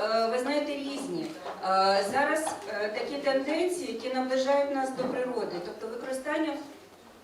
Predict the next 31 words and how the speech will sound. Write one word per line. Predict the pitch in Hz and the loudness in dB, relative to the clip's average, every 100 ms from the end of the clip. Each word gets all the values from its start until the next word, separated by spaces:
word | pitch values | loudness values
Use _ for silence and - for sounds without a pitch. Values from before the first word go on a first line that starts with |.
| - - | -16 -4
природних | 226 254 254 254 254 | 2 4 2 0 -4
матеріалів, | 247 240 233 196 196 | -2 0 2 2 2
таких | 262 - 262 269 | -2 -2 -4 -4
як | 226 220 | -2 -2
кора, | 233 240 202 202 - - 214 | 0 4 4 4 0 -10 -8
мох, | 226 240 233 220 - | -2 2 2 0 -6
гілки, | 190 254 269 269 262 | -10 -4 -4 -4 -4
дерево. | 247 226 226 226 214 214 - - - | -2 2 2 2 -2 -6 -10 -16 -16
Це | - 240 | -6 -6
все, | 226 277 269 262 254 226 | -2 2 4 4 2 -2
мало | 247 262 | 2 2
того, | 262 277 | 2 0
що | 269 277 | -2 -2
воно | 269 262 | -2 0
здешевлює | 254 240 277 370 381 339 285 | 0 2 0 2 2 2 0
ваше | 226 202 196 208 | 2 4 2 0
весілля, | 208 - - 170 - 269 - - - - | -6 -8 -6 -4 -4 -6 -10 -16 -10 -6
ви | 220 | 0
можете | 254 262 262 - 240 - - - | 2 2 2 0 -2 -2 -6 -8
зекономити | - 262 269 330 440 427 294 240 | 0 2 4 4 4 4 2 2
на | 226 240 | 2 2
оформленні, | 254 202 185 170 160 151 - - 247 - | 0 -2 -4 -4 -6 -8 -10 -14 -18 -12
а | - - | -2 0
разом | 285 302 311 320 | 2 2 2 0
з | |
тим | 311 240 294 | -2 -4 -2
ваше | 294 254 262 196 | 0 -2 -2 -4
весілля | - 294 330 | -6 -2 -2
буде | - 247 254 | 0 0 0
виглядати | 247 233 220 226 226 | 0 -2 -2 -2 -2
стильно. | 285 - 190 165 - | -4 -6 -6 -4 -4